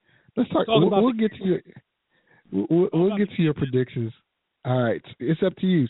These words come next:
Speaker 1: Cincinnati hosting Saint Louis.
Speaker 2: Oh, re-, do we really have to talk about this?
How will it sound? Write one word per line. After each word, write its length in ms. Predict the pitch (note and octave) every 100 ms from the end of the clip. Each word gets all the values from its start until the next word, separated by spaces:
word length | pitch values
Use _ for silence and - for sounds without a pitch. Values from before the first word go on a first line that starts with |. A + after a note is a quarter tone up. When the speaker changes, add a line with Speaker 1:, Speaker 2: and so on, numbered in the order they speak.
| -
Speaker 1:
Cincinnati 720 | D#3 - E3+ D3+ C3 B2 C3 _ - _ _ _
hosting 500 | - C#3+ C#3+ - C#3 -
Saint 260 | C3 B2 G#2+
Louis. 240 | F#2+ C#2 - - - _ _ _ _ _ _ _ _ _ _ _ _ _ _ _ _ _ _ _ _ _ _ _ _ _ _ _ _ D3+
Speaker 2:
Oh, 320 | C#3 A2+ G2+ _ -
re-, 200 | D3 F3+ D#3+
do 100 | F3+
we 100 | A#3+
really 220 | A3 C4
have 100 | A#3
to 60 | _
talk 200 | A3 G#3+
about 260 | G#3 G#3 -
this? 140 | G#3